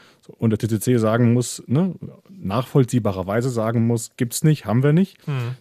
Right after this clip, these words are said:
Speaker 1: dann erkennt man daran aber schon den großen Bedarf in der, äh, Politik für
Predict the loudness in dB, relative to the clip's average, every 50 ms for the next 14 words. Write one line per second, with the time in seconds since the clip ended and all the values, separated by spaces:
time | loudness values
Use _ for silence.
0 | _ -4 0 0 2 0 0 -2 -4 0 0 0 0 2 0 0 2 2 2 2
1 | 2 2 2 2 2 2 0 0 0 2 2 2 4 4 2 0 0 -4 -10 -12
2 | -2 2 4 4 6 4 2 0 0 -2 -4 -4 -6 -6 -8 -12 -16 -8 -2 0
3 | 0 0 0 0 0 0 0 -2 -4 -4 -4 -4 -6 -6 -4 -4 -4 -4 -2 0
4 | 0 0 0 -2 -10 -20 -20 -20 -20 -20 -20 -20 -6 -2 2 4 4 4 4 2
5 | 0 -2 -6